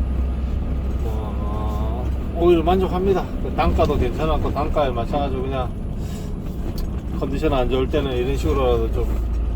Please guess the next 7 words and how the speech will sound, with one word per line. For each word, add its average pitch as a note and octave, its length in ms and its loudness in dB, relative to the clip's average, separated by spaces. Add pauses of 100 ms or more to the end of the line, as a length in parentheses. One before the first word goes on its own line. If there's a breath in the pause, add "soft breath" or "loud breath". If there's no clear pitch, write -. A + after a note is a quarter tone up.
(2250)
컨디션 C#3+ 340 2
회복을 D#3+ 420 2
해야 E3+ 200 4
되기 C#3 240 4
때문에 A#2 340 0 (280)
내 A#2+ 220 2
자체의 C#3+ 1120 2